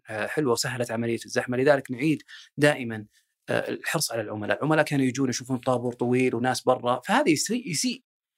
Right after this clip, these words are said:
إلى مقلوبة. في بعضهم يحس إنه والله زحمة. آه، بعضهم يقول: "لا يا أخي، الله يهديهم للمطعم، يسوون الزحمة هذه عشان الناس تجيهم." حنا كنا نستاء من هالشيء. فمجرد ما شفناه خلال ست شهور أو سبع شهور،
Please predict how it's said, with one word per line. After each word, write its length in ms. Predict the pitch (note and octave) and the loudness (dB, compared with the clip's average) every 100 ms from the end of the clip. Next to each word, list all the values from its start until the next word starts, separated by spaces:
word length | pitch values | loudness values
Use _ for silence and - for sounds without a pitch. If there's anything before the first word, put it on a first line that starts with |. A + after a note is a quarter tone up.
| _ - | _ 0
إلى 180 | D#3+ C#3 | 4 4
مقلوبة. 440 | C3 F#3 D#3 G2+ | 2 0 0 -2
في 320 | - E3+ D#3+ - | -8 -8 0 4
بعضهم 300 | F3+ D3 D3 | 4 4 0
يحس 300 | C3+ D#3+ C#3 | 0 -2 0
إنه 120 | C3 | 0
والله 360 | D3+ D3+ B2+ - _ | 0 0 -2 -4 _
زحمة. 380 | C3+ E3+ - - _ _ _ _ C#3+ | 4 4 2 -10 _ _ _ _ -2
آه، 320 | C#3+ C3+ C3+ | 2 2 0
بعضهم 600 | C3 D3+ D3+ C#3 C#3 C3 | 2 2 2 -2 0 0
يقول: 300 | C3+ C#3+ C3+ | -2 -2 0
"لا 140 | C#3+ - | 0 0
يا 120 | A#2+ | -4
أخي، 400 | - - F#2+ E2 - F2+ | -4 -12 -12 -12 -10 -4
الله 140 | B2 | -2
يهديهم 400 | A#2 G#2+ G2+ G2+ | -2 -4 -10 -10
للمطعم، 400 | G#2+ A2 G2+ G2+ - - | -4 -4 -4 -12 -14 -6
يسوون 360 | B2 C#3+ D3+ | 0 2 4
الزحمة 420 | B2 C3 B2 B2 C3 | 2 0 -2 0 2
هذه 80 | |
عشان 160 | A2+ A2+ | 2 0
الناس 200 | G#2+ G#2+ | -4 -8
تجيهم." 260 | G2+ G2+ - _ _ | -10 -12 -14 _ _
حنا 220 | - G#3 | 0 0
كنا 180 | D#3+ D#3+ | 2 0
نستاء 320 | C3 - C#3 | 0 0 -2
من 80 | G2+ | -2
هالشيء. 320 | G2+ - - _ _ _ - | -12 -12 -14 _ _ _ -14
فمجرد 460 | C#3+ C#3 C#3 G3 E3 | -6 -2 0 2 0
ما 80 | C#3+ | -2
شفناه 360 | - - A#2+ | -4 -4 -2
خلال 280 | G#2 C3 C3+ | -2 -2 -2
ست 200 | - - | -4 -6
شهور 260 | - A#2 G#2 | -6 -6 -6
أو 60 | |
سبع 240 | - C3 F#2+ | -6 -6 -4
شهور، 460 | - C#3 E3+ G3 | -6 -4 -4 -6